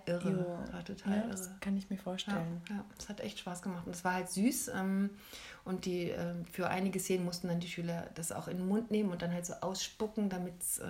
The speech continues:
Speaker 1: damit's ihnen so aus dem Mund rauslief. Und die so, äh, sie, sie haben sich voll geekelt. Also es war ganz schwer, d-, das aus dem, im Gehirn abzuschalten, dass das kein echtes Blut ist.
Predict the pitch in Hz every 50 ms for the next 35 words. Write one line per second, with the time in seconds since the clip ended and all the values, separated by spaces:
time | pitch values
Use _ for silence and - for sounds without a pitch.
0 | 175 175 170 175 170 175 175 - - 185 185 185 185 - 180 165 - 185 175 185
1 | 190 196 196 - - 190 190 190 - - 190 196 196 - - - - - - -
2 | - - - 180 165 196 185 196 185 175 - - - - - - 185 180 175 180
3 | 190 196 196 - - 185 190 196 196 196 190 - - - - 233 240 247 254 254
4 | - - 240 240 240 - 190 196 233 311 - - - - - - 196 180 - 185
5 | 185 - 170 - - - 180 180 175 185 202 247 254 - - - - 202 208 220
6 | 233 233 233 - - - - - - - - - - - - - 190 190 190 214
7 | - - 196 190 - 208 - 202 202 196 208 180 185 220 214 - 202 202 - -
8 | 226 208 - 214 208 208 190 185 180 - 185 - - - 202 196 - 208 208 -
9 | 202 196 - - 208 208 208 233 233 240 233 -